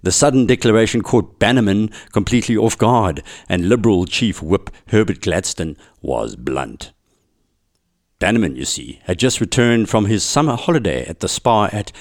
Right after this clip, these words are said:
Marienbad in what is now the Czech Republic, and Gladstone muttered darkly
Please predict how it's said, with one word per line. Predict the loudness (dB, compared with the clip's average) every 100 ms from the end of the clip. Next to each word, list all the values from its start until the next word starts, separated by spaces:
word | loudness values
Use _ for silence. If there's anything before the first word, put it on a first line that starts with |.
| -14 -4
Marienbad | -2 0 -2 -2 -6 -8 -10 -20 _ _ _ -8
in | -6 -4
what | -4 -6
is | -6
now | -4 -4
the |
Czech | -6 -8 -8
Republic, | -6 -4 -6 -10 -18 _ _ _ -8
and | -6 0
Gladstone | 0 0 0 0 0 -2
muttered | -4 -4 -4 -10 -6
darkly | -6 -6 -10 -12 -14